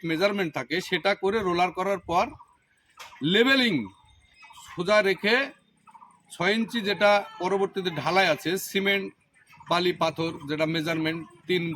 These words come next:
তিন, এক টিন সিমেন্ট, সেই অনুযায়ী যদি রাস্তাটা হয়, দীর্ঘদিন টিকসই হবে। কারণ যেটা শিডিউল আছে, সেই অনুযায়ী যদি রাস্তার কাজ করে, তবে হতে দেবো, নচেত আমরা বিডিওরকে দৃষ্টি আকর্ষণ করেছি, বলেছি,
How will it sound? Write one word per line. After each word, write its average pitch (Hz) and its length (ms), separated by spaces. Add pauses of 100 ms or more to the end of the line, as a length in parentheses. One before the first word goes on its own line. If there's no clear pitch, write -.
তিন, 165 180 (840)
এক 156 180
টিন 165 140
সিমেন্ট, 147 420 (560)
সেই 226 180
অনুযায়ী 226 760 (560)
যদি 185 220
রাস্তাটা 190 380
হয়, 226 80
দীর্ঘদিন 202 540
টিকসই 202 460
হবে। 117 280
কারণ 175 220 (260)
যেটা 214 300
শিডিউল 220 380
আছে, 214 320
সেই 220 200
অনুযায়ী 226 480
যদি 196 220
রাস্তার 180 340
কাজ 165 200 (580)
করে, 175 260 (960)
তবে 175 240
হতে 196 280
দেবো, 233 200
নচেত 247 420
আমরা 196 240
বিডিওরকে 202 1300 (360)
দৃষ্টি 165 260
আকর্ষণ 190 360
করেছি, 185 340
বলেছি, 202 520